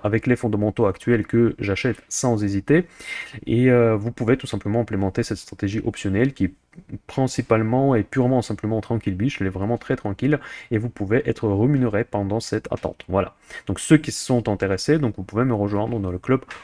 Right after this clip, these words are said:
Option Invest. Évidemment, tous les détails sont dans la description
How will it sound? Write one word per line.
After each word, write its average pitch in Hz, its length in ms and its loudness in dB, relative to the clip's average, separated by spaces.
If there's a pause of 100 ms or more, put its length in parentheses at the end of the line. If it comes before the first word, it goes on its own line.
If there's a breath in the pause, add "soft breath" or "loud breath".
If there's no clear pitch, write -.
(140)
Option 139 300 2
Invest. 104 360 2
Évidemment, 104 400 0
tous 147 200 0
les 113 80 2
détails 131 420 2
sont 151 360 0
dans 127 220 2
la 117 120 0
description 127 800 -2